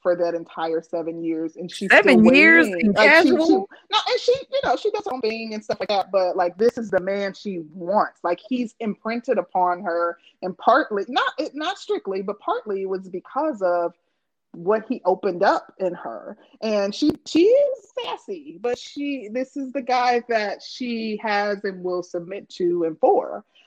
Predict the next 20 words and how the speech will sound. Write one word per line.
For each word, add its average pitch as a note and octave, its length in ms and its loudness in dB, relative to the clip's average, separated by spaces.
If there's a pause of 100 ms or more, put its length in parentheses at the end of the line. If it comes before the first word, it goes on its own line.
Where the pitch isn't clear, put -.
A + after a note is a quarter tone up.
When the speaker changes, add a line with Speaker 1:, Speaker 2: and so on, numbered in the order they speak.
(160)
Speaker 1:
Um, F3 560 2 (380)
I C4 100 2
think D4 300 -4
a A#3 60 2
lot G#3+ 340 2
of C4+ 180 -8
people G4+ 640 -4 (360)
cannot A3+ 640 -8
relate F#3 500 -4
to A3 220 -8
that E3+ 360 -2
because F3+ 600 -6 (200)
not G#3+ 120 0
everybody G3+ 480 0
has F#3 200 -8
the F3+ 80 -2
ability F3+ 420 -4
to - 140 -14
do C4 140 2
that. - 240 -6